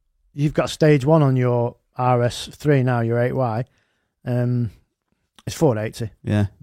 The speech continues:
Speaker 1: Based upon the last one being four eighty.
Speaker 2: Yeah.
Speaker 1: Could be five hundred, could be four eighty-five, could be four sixty, could be anything.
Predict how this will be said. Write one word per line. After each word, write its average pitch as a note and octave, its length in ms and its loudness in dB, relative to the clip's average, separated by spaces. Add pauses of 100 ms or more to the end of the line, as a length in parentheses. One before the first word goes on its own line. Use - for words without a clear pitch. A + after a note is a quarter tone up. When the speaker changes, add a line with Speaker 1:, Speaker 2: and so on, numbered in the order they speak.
Speaker 1:
Based D3+ 280 0
upon B2+ 520 0
the B2+ 100 -2
last C3 300 0
one C#3 220 2 (720)
being C3+ 200 0
four C#3 240 2
eighty. C3+ 360 -2 (180)
Speaker 2:
Yeah. G2+ 220 -8
Speaker 1:
Could A#3+ 100 -2
be B3 60 0
five D3+ 280 2
hundred, B3 360 -4 (100)
could F3+ 120 -4
be D#3+ 80 -4
four C#3 260 2
eighty-five, C3+ 640 -2
could D#3+ 140 -2
be C#3+ 100 0
four C#3+ 300 2
sixty, - 460 -6
could F#3+ 160 -4
be F#3 80 2
anything. G3 360 0